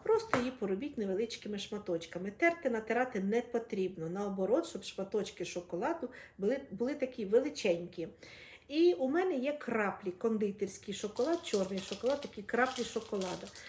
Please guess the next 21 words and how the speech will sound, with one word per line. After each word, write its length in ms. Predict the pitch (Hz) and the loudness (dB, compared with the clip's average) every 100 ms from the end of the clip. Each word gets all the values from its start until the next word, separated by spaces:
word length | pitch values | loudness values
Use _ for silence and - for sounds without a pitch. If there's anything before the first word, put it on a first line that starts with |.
| - - | -16 0
Тут 280 | 294 359 - | 6 6 6
їх 200 | 220 - | -4 0
рівно 340 | 208 294 277 | 0 0 -2
п'ятдесят 600 | 262 208 175 180 - 208 226 151 | 0 2 2 0 -2 -4 -4 -6
грам. 320 | 180 175 180 - | -4 -4 -8 -8
Оці 280 | 190 190 262 | -6 -4 -2
п'ятдесят 540 | - 190 190 - 180 151 | 0 0 -2 -2 -4 -2
грам 280 | 214 330 - - - | 0 0 -2 -14 -12
я 220 | 180 202 185 | -2 0 2
зараз 360 | 226 302 302 | 2 0 -2
додаю 500 | 214 196 165 175 220 294 - - - - - - - | -2 0 0 2 -2 -2 -8 -16 -10 -8 -8 -8 -4
в 40 | |
наше 320 | 190 202 - 185 | 0 0 -2 -6
тісто. 640 | - 202 175 - 320 370 - - - - - - - - - - - - - - - - - - | -6 -10 -8 2 2 2 -6 -20 -20 -20 -20 -20 -20 -20 -20 8 8 8 0 -10 -18 -20 -20 -8
І 100 | 240 | -6
просто 540 | - 214 311 - - 185 - | 2 4 4 4 -6 -8 -2
перемішаю, 840 | 208 196 196 185 - 214 294 220 - - - | 0 2 0 -2 -2 -2 -2 -4 -8 -14 -12
щоб 260 | - - 190 | -8 -4 -4
воно 220 | 202 196 202 | -2 -2 -2
все 320 | - 262 311 - - | 0 0 0 -6 2
перемішалося. 1000 | 233 254 226 220 - 180 175 175 - | 4 6 4 0 -4 -6 -6 -8 -10